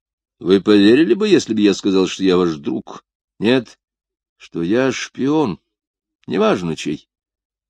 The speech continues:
работающий против Клизенда, хотя я и нахожусь в их космической армаде. Я бы сказала, что ты червяк, вымаливающий свою никчёмную жизнь,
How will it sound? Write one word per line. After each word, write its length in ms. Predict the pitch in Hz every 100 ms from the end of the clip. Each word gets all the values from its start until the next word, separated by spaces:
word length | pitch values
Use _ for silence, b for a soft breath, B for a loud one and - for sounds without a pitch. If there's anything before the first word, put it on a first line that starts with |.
| _
работающий 680 | 92 156 196 151 123 - 123
против 400 | - 123 113 -
Клизенда, 540 | - 117 98 98 92 b b b -
хотя 340 | 143 113 120
я 140 | 110
и 80 | 104
нахожусь 440 | 101 98 101 101 104
в 60 |
их 160 | 110 -
космической 640 | 107 - 120 101 - -
армаде. 400 | 92 95 104 98 - _ _ _ _ _ _ _ -
Я 220 | 95 135
бы 120 | 131
сказала, 480 | - 120 120 139 131
что 180 | - 113
ты 240 | 135 139
червяк, 680 | - 120 110 117 190 - -
вымаливающий 840 | 95 101 104 98 98 98 - 107
свою 400 | - 95 113 113 b b b b _ 82
никчёмную 800 | 113 107 - - 113 110 113 104
жизнь, 340 | 131 95